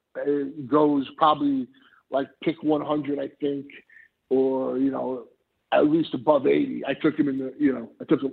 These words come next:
early fifth round, so I pulled him up too. And that's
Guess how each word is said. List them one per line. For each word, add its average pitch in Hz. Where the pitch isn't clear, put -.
early 139
fifth 143
round, 131
so 139
I 147
pulled 143
him 156
up -
too. 147
And 185
that's 226